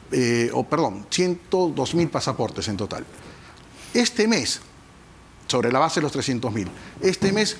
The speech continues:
completa esos trescientos mil con ciento noventa y ocho mil pasaportes. Su segunda entrega, programada para junio,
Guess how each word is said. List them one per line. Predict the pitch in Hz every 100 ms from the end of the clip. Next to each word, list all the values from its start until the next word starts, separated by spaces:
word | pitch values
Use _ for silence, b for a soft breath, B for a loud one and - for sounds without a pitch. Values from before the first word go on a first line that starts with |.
| -
completa | 160 156 247 247 202
esos | 180 -
trescientos | 156 147 135 147 180
mil | 196 117 -
con | 127
ciento | 113 160 156 147
noventa | 135 120 110
y | 113
ocho | 104 123
mil | 127
pasaportes. | 123 117 - 107 - - - B B B
Su | - 190
segunda | 180 226 262 240
entrega, | 233 269 254 151 95
programada | 143 151 151 196 202
para | 190 190
junio, | 262 170 101